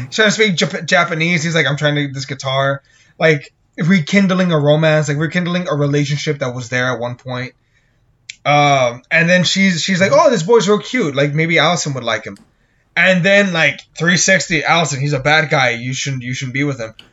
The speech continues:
Speaker 1: Like, you introduced them. You started this.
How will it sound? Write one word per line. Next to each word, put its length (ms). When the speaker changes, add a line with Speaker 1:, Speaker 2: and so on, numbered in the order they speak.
Speaker 1:
Like, 240
you 480
introduced 760
them. 240
You 240
started 600
this. 480